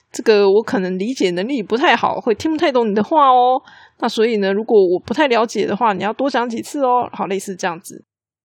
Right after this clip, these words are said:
这也是一招啦，齁，就是建立一些我们彼此沟通的方式。那像这样子，我觉得会比我们小心翼翼的讲话更有用。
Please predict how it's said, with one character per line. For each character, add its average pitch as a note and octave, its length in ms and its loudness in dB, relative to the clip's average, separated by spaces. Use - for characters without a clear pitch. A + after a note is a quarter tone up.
这 C#4 140 -2
也 A#3 80 0
是 B3 120 -4
一 B3 60 -2
招 G3+ 300 2
啦， - 240 0
齁， - 200 -4
就 A#3+ 120 -4
是 A#3+ 160 -2
建 B3+ 240 0
立 B3+ 140 -2
一 - 140 -4
些 A3+ 240 4
我 G#3 80 4
们 F3+ 220 -4
彼 A3+ 120 -6
此 G#3 200 -6
沟 G#3+ 220 2
通 G#3 180 -2
的 F#3+ 100 -4
方 G3 260 -4
式。 G3 400 -10
那 C4+ 120 2
像 C4+ 240 2
这 C#4+ 100 2
样 B3 120 2
子， A3 160 -2
我 G3 160 2
觉 G3 180 4
得 G#3+ 100 6
会 A#3+ 160 4
比 G3 220 -4
我 F#3 120 2
们 E3+ 220 -4
小 F#3 220 0
心 A3+ 180 -6
翼 B3 40 -10
翼 A#3+ 260 -6
的 F3+ 140 -2
讲 - 220 -6
话 F3+ 240 0
更 F#3+ 260 2
有 G2 180 -6
用。 D#3+ 260 -6